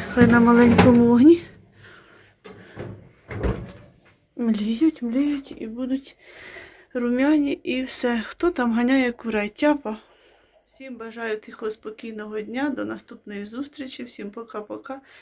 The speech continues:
Вже в наступному відео покажу, які крильця получились. У мене ще сьогодні в планах увечері. Хочу ці посмажити.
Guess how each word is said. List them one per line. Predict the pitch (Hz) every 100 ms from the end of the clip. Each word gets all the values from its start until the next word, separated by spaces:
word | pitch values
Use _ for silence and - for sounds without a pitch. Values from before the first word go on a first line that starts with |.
| _
Вже | 233 233
в |
наступному | 220 - 214 226 214
відео | 214 208 202
покажу, | 202 208 - 233 220 220 - - - - -
які | 233 226 220
крильця | 208 262 269 277 269
получились. | 262 262 254 247 247 240
У | 233
мене | 233 226
ще | 277
сьогодні | - 226 220
в | 214
планах | 233 220 214 - - -
увечері. | 226 220 214 214 233 214
Хочу | 214 214 - 214 202 - -
ці | - 208 196
посмажити. | 196 214 - 208 208 214